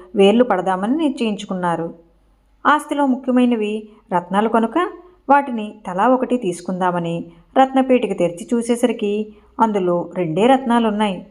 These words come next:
మూడవ దాన్ని ఎవరో దొంగిలించారు. దొంగ ముగ్గురు అన్నదమ్ముల్లో ఒకడే ఉండాలి. పరాయివాడు కావటానికి వీల్లేదు. మనలో ఒకరు రత్నాన్ని హరించారు. మనం ఒకరినొకరు నిందించుకోవటం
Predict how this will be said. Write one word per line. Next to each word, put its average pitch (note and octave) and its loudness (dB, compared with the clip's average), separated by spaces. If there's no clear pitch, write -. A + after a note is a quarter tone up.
మూడవ D4+ 6
దాన్ని A3+ 2
ఎవరో F#3 0
దొంగిలించారు. A3 0
దొంగ B3+ 4
ముగ్గురు G#3 0
అన్నదమ్ముల్లో F3+ -2
ఒకడే F#3 2
ఉండాలి. G#3+ 2
పరాయివాడు F#3+ 2
కావటానికి G#3 0
వీల్లేదు. A#3 0
మనలో D#4 4
ఒకరు B3+ 0
రత్నాన్ని F3+ -2
హరించారు. B3 2
మనం A3+ 2
ఒకరినొకరు A3+ 0
నిందించుకోవటం G#3 0